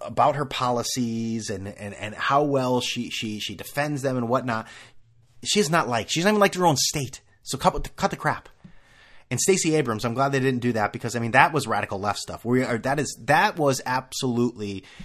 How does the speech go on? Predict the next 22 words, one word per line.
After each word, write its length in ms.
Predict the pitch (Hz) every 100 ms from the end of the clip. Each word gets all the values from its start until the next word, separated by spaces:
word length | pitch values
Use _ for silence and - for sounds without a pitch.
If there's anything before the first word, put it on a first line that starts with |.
| -
you 80 | 110
know, 180 | 110 104
uh, 300 | 98 98 95 -
identity 380 | 110 127 120
politics. 500 | 107 - 110 - 101
We're 80 | 104
going 160 | 98 92
to 60 |
take 180 | - 135
this 160 | 135 110
black 300 | 110 113 -
woman 240 | 95 95
who 200 | 107 120 - - -
has 100 | 151
been 160 | 196 196
definitely 300 | 277 349 214
immersed 420 | 143 131 139 -
in 80 | 127
the 80 |
Georgia 1040 | 107 107 127 131 127 113 110 104 101 90 90
politics 520 | - 151 147 98 -
scene, 180 | 101